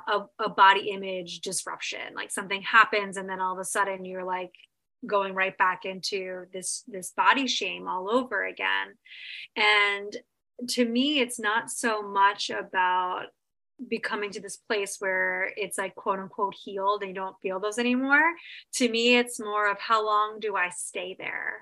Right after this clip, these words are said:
Like, how long do I attach to this disruption and let it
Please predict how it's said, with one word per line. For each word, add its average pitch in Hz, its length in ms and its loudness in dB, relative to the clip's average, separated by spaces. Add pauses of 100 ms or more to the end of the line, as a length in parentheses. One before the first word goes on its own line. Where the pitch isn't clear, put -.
Like, 208 200 -8
how 214 180 0
long 220 360 -2
do 208 160 -4
I 196 380 6
attach - 680 0 (100)
to 190 500 -4
this 196 260 -8
disruption 196 560 -6 (180)
and 185 160 -8
let 185 160 -2
it 185 100 -6